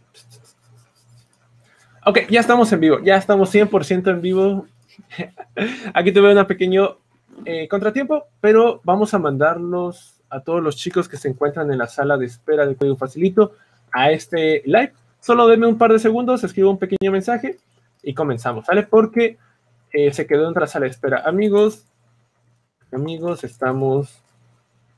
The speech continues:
estamos en vivo y les comparto el link. Ok. También lo vamos a hacer en Twitter. ¿Qué les parece? Saludos, saludos, José, saludos, Juan. En un mom-, en un par de segundos empezamos la clase.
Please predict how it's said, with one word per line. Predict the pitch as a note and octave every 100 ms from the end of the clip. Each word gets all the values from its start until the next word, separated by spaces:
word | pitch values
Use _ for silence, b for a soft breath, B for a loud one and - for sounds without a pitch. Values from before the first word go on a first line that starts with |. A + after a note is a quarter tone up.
| _ _
estamos | A#2+ A#2 - B2+ B2+ B2+ C3
en | A#2
vivo | F#3 E3 F#3 - _ _ _ _ _ _ _ _ _ _ _ _ _ -
y |
les | C3+ B2+
comparto | C3 C3+ C#3 C#3
el | A#2
link. | - _ b _ _ _ _ _ _ _ _
Ok. | D3 - - _ _ _ _ - - - - -
También | G3+ A#3+
lo |
vamos | A#3+ B3+ B3
a |
hacer | G#3+ G#3 G#3
en | F3 E3 D#3+ D#3 D3+ D3
Twitter. | G#3+ A3+ C#4 - _
¿Qué | F#3+
les | G3
parece? | F3+ D3+ F3+ F#4+ _ _ _
Saludos, | D3+ F#3 G#3+ A3+
saludos, | A3 F3 F3+ F3+
José, | D3 - G3+ A3
saludos, | A3 C#3+ D3+ D3+ D3
Juan. | G3+ A3 A#3 _ _ _
En | - G#3+
un | A#3+
mom-, | A#3+ A3
en | G#3+
un | B3+ B3+
par | B3
de | B3
segundos | A#3 A3+ A#3
empezamos | G#3 C#3 F3 F3
la | D3+
clase. | C#3 A#2